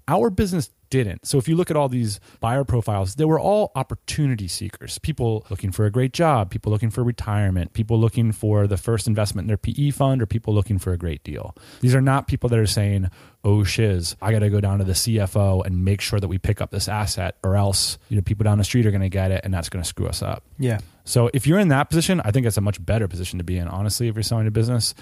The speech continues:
Speaker 1: We just weren't in that position.
Speaker 2: Yeah, and so my mistake was don't try and put yourself in that position in the eleventh hour.
Speaker 1: Right.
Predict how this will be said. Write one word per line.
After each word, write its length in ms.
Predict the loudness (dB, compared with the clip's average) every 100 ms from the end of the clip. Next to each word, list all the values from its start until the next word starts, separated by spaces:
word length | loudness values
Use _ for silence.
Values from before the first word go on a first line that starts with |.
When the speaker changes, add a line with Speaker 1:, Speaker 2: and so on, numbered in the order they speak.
| -20 0
Speaker 1:
We 140 | 2
just 160 | 4 2
weren't 220 | -2 -2
in 80 | -2
that 160 | -4 -8
position. 420 | -8 -8 -10 -6
Speaker 2:
Yeah, 240 | 0 0 0
and 200 | 0 2
so 360 | 2 2 -2 -2
my 200 | 0 2
mistake 360 | 0 0 -2
was 140 | -4 -4
don't 180 | -6
try 160 | -2 -4
and 100 | 0
put 160 | 0 0
yourself 400 | -4 -4 -6 -6
in 60 |
that 160 | -8 -8
position 420 | -6 -6 -6 -6
in 100 | -6
the 80 | -8
eleventh 420 | -8 -8 -10 -10
hour. 340 | -8 -8 -10 -4
Speaker 1:
Right. 320 | -4 -4